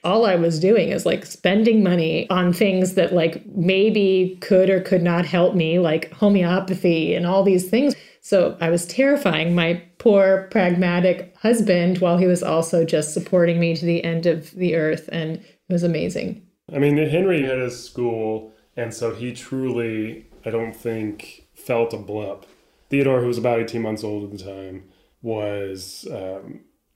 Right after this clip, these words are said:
Speaker 2: definitely, looking back on retrospect, he was going through some things, dealing with the complete detachment, and Caroline just sort of lifting out of his life for that time. And so he and I, I think, were up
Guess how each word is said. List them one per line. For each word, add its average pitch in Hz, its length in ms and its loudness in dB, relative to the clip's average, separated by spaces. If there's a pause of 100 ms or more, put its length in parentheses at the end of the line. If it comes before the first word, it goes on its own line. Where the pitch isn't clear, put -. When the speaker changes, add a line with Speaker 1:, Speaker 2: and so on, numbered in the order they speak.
(160)
Speaker 2:
definitely, 147 320 2
looking 123 260 0
back 117 180 -2
on 117 100 -2
retrospect, 110 500 -6
he 139 120 -2
was 135 140 2
going 117 240 -2
through 113 140 -6
some 110 180 -8
things, 95 600 -12 (480)
dealing 131 420 2
with 117 340 -2
the 120 100 -4
complete 110 420 -8
detachment, 104 760 -8 (320)
and 104 240 -6
Caroline 113 300 -2
just 107 140 -10
sort 107 160 -8
of 95 120 -14
lifting 104 340 -8
out 101 480 -8
of 113 100 -8
his 98 160 -12
life 113 420 -2
for 101 80 -18
that 95 180 -8
time. 98 540 -12 (120)
And 120 160 -6
so 113 540 -4 (240)
he 147 240 -2
and 139 100 2
I, 101 460 -4 (120)
I 104 80 -12
think, 110 340 -8
were 104 520 -6 (240)
up 107 340 -4